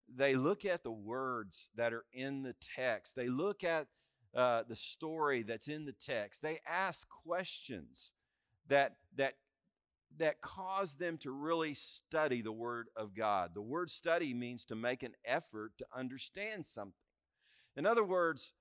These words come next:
the mature Christian is not just reading the Word of God in order to check off a list or to impress someone else.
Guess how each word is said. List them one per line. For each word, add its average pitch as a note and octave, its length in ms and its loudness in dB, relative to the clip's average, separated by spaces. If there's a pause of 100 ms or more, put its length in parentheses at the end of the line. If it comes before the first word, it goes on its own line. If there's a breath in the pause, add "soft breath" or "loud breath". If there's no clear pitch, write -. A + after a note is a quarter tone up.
(140)
the D#3+ 80 -4
mature G#3+ 480 -6
Christian B2 560 -4
is A#2 160 -6
not F#3+ 300 0
just D#3 260 -4
reading D#3+ 440 -4
the C#3+ 80 -4
Word C3+ 320 -4
of A#2 80 -8 (140)
God A#2 440 4 (360)
in B2+ 160 0
order C3+ 380 0
to G2+ 200 -14
check - 360 0
off D3 320 2
a C3 40 -2
list A#2+ 600 -2
or A#2 160 -4
to C3+ 140 -6
impress C#3+ 440 -2
someone C#3+ 500 -4
else. G2+ 500 -2